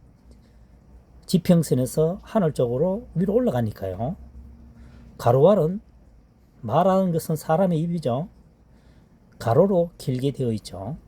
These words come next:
그래서 구분하시면 되겠습니다. 상하 해일, 좌우 가로알. 그래서 말하자면 해처럼 번쩍번쩍하다.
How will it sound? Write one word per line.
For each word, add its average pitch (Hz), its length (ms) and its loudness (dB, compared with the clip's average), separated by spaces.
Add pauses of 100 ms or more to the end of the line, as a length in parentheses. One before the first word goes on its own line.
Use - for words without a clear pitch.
(720)
그래서 - 340 -6 (120)
구분하시면 156 600 0
되겠습니다. 107 720 -6 (1300)
상하 180 600 2 (380)
해일, 139 460 -2 (520)
좌우 156 600 2 (180)
가로알. 110 500 -2 (1500)
그래서 127 360 -4 (840)
말하자면 147 760 2 (360)
해처럼 214 480 2 (540)
번쩍번쩍하다. 117 960 -4